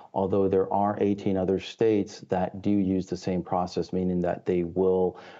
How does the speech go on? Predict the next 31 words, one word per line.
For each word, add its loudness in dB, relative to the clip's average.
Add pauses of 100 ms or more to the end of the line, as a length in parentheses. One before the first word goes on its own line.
(120)
uh, -2
disenroll 0
children -2
from -2
chip -4
if -4
their 0
parents -4
don't -4
pay 0
the -2
monthly -4
premiums. -2 (340)
So 2
those 2
eighteen 0
other 0
states 0 (280)
will 0
have 0
to -2
decide 2
if -4
they 2
want 0
to -14
follow 2
the 0
new 2
federal 0
rules 0